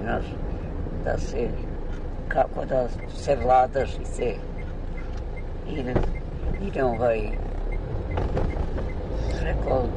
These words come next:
Los Angelesa. Imao sam jedan teren da obiđem noću nekoliko ulica da, gde su banke, znaš.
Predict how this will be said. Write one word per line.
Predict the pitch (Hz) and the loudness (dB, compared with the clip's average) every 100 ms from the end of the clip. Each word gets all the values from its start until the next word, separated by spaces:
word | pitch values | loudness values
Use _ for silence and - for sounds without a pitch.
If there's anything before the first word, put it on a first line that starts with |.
| 135 - - | 0 -2 2
Los | 131 123 - | 2 2 4
Angelesa. | 135 131 127 123 113 - 110 - - - - - - | 4 4 2 2 2 2 2 0 -2 -2 -2 -2 -4
Imao | 139 139 135 139 131 | -2 -2 0 2 2
sam | - 135 120 131 - - - 131 - | 0 0 -2 -4 -4 -4 0 2 4
jedan | 135 143 - - - | 4 4 2 -2 2
teren | 139 135 151 143 117 - - - - - - - - - - | 4 6 4 4 0 -4 -4 -4 -4 -4 -4 -6 -6 -6 0
da | 143 | 2
obiđem | 117 120 139 - 143 131 | 4 4 2 4 2 4
noću | 143 147 - 147 135 - - - - - - - - - - - - 131 | 4 4 2 0 -2 -4 -6 -6 -6 -6 -6 -6 -6 -4 -4 -6 -4 0
nekoliko | 127 135 147 139 - 139 | 2 2 2 0 2 4
ulica | 147 139 131 - 131 - - - - - - - | 6 4 4 4 4 4 -2 -4 -4 -6 -4 2
da, | 135 - - | 2 2 -2
gde | - 208 | 0 0
su | - - | 0 2
banke, | 147 147 123 - - | 6 4 4 -4 0
znaš. | - 196 | 2 2